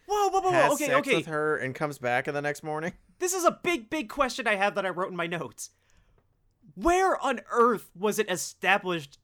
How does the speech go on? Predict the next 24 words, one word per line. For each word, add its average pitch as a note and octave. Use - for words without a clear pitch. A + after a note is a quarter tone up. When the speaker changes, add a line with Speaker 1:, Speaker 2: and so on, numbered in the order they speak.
Speaker 1:
that D#3+
Isabel, A#3
I E3
think G#3
that G#3
was G#3
her G#3
name, G#3+
or E3+
Esther, F3+
what, F3+
what F3+
was B3+
the A3+
friend's A#3+
name? A#3
Es- -
Speaker 2:
Isabelle A2+
Huppert? G#2
Speaker 1:
No, G#3+
not G3+
Isabel. C#3
No, E3
whatever. G3